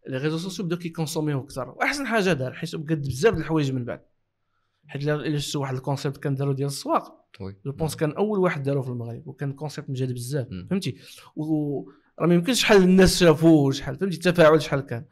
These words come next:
Speaker 1: دونك مزيان د-، شو تيقول لك د-، تيقول لك مزيان يكون واحد السيت باك باش الكومباك يكون مجهد، فهمتي؟ كترجع شويه اللور، تتشوف لا سين، كتشوف كلشي، كتعطي راسك واحد ليدونتيتي وكترجع بها.
Speaker 2: مم.
Speaker 1: مزيان هكا.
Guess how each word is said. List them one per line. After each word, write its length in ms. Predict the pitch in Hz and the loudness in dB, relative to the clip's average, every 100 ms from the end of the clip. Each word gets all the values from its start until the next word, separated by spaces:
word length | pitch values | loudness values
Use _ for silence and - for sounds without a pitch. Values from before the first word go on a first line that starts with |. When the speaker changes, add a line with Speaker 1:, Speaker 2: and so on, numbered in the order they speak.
| _ - | _ -4
Speaker 1:
دونك 140 | 190 | -2
مزيان 380 | 226 180 311 277 | 2 4 4 2
د-، 120 | 196 - - | 0 -6 -10
شو 160 | - | -6
تيقول 300 | 226 202 175 | -4 0 2
لك 60 | 180 | 2
د-، 320 | 160 - 147 | -2 -6 -8
تيقول 300 | - 151 160 | -8 -4 -2
لك 200 | 156 156 | -2 -4
مزيان 340 | 147 131 196 175 | -6 -2 -2 -2
يكون 180 | 165 | -4
واحد 160 | 151 139 | -6 -6
السيت 300 | - 165 165 | -4 -4 -4
باك 200 | 196 277 - - - - - | -4 -6 -8 -16 -16 -18 -14
باش 140 | 151 | -12
الكومباك 440 | - 175 151 214 180 | -8 -4 -2 -2 -2
يكون 200 | 165 143 | 0 0
مجهد، 300 | 113 104 - - - - | 0 -4 -8 -20 -18 -14
فهمتي؟ 220 | 131 123 | -12 -8
كترجع 220 | 123 120 | -8 -8
شويه 200 | - 135 | -10 -10
اللور، 380 | 147 220 147 - _ - | -6 -6 -6 -12 _ -20
تتشوف 480 | 90 156 156 131 127 | -8 0 2 0 -8
لا 100 | 120 | -12
سين، 300 | 131 123 113 | -10 -10 -12
كتشوف 300 | 117 131 120 | -18 -20 -18
كلشي، 340 | 127 120 170 | -18 -16 -16
كتعطي 500 | 170 - - 135 170 | -16 -16 -10 -6 -2
راسك 280 | 156 156 - | 0 -2 -4
واحد 200 | 139 135 | -8 -6
ليدونتيتي 560 | 139 139 139 135 240 - - - | -6 -6 -8 -6 -6 -8 -12 -4
وكترجع 400 | 175 170 156 135 | 2 4 6 4
بها. 280 | 123 - - - - | 2 -2 -4 -14 -12
Speaker 2:
مم. 200 | 95 - _ - | -12 -14 _ -6
Speaker 1:
مزيان 360 | 139 156 220 151 | 0 4 4 4
هكا. 260 | 120 - | 2 -4